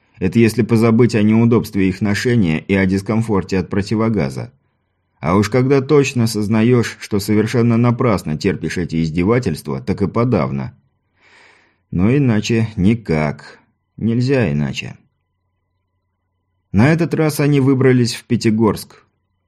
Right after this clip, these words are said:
Легенда, что Бекеш облазил Ессентуки вдоль и поперёк, с трудом, но сработала.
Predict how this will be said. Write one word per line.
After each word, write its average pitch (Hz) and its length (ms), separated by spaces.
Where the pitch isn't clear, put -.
Легенда, 113 540
что 104 200
Бекеш 107 400
облазил 101 480
Ессентуки 101 640
вдоль 95 300
и - 20
поперёк, 107 600
с - 120
трудом, 95 440
но 101 100
сработала. 95 720